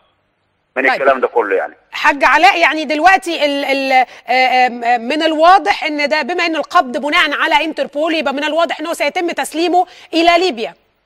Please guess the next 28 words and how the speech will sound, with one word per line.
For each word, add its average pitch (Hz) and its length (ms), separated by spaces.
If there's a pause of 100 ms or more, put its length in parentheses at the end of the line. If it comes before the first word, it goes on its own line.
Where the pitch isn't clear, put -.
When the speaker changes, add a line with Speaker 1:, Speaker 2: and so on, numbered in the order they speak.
(800)
Speaker 1:
ن-، - 200
نعم 165 240
يا 151 40
ست - 200
الكل، 180 320
وعيد 160 220
السؤال 165 260
تاني 170 140
يا 165 40
ست 214 80
Speaker 2:
بقول 311 260
لك 339 120
بما 339 240
ان 330 180
هو 349 260
بقرار 311 460
انتربول 311 720
يبقى 285 240
هيتم 370 340
تسليمه 359 420
الى 359 200
ليبيا. 262 380 (1600)
Speaker 1:
والله 196 540
انا 185 200
يعني، 170 520
آه، 147 960
م-، 147 380
م-، 123 80